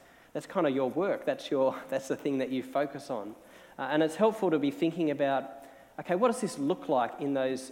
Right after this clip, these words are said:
areas of life where we spend a lot of our time? Both Ruth and,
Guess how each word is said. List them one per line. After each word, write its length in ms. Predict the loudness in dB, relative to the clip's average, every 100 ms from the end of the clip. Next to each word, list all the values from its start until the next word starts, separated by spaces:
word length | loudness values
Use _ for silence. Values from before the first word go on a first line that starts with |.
| -4
areas 400 | 2 4 4 2
of 140 | -2 0
life 260 | -2 0
where 100 | -2
we 80 | -4
spend 460 | -4 -4 -2 -2 -4
a 60 | -4
lot 180 | -2 -2
of 80 | -4
our 140 | -8
time? 440 | -8 -10 -10 -12 -16 -20 -20 _ _ _ _ _ _ _ _ _ _ _ -20 -20 -4 4
Both 220 | 6 6
Ruth 220 | 4 4
and, 240 | 2 0